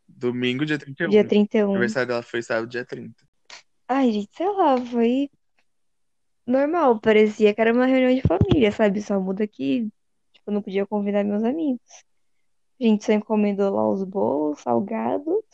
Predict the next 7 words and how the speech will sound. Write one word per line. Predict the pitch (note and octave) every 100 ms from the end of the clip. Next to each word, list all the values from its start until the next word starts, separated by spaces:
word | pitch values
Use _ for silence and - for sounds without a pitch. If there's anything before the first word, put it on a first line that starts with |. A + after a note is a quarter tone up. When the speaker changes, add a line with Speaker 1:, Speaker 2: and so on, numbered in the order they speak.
| - _ _ _ _ _ _ _ _ _ _ _ -
Speaker 2:
E | D#4
só. | - F#4 F4+ - - - -
Foi | - G4+ F#4+
isso. | F4+ - D#4
Contou | C#4 - B3
parabéns. | C#4+ D#4+ E4+ C#4+ D4+ _ _ _ _ _ _ _ _ _ _ _
Speaker 1:
<laughs> | F4 D4+ E4+ D#4+ D4